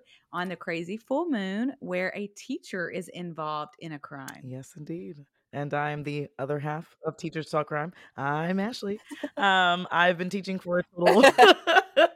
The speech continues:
Speaker 3: <laughs>
Speaker 2: I've been teaching. This is my ninth year teaching.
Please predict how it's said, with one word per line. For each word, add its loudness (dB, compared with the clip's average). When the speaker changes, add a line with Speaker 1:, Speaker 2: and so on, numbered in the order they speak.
Speaker 3:
<laughs> -10
Speaker 2:
I've 8
been -2
teaching. -2
This -4
is -10
my 0
ninth -4
year 0
teaching. -4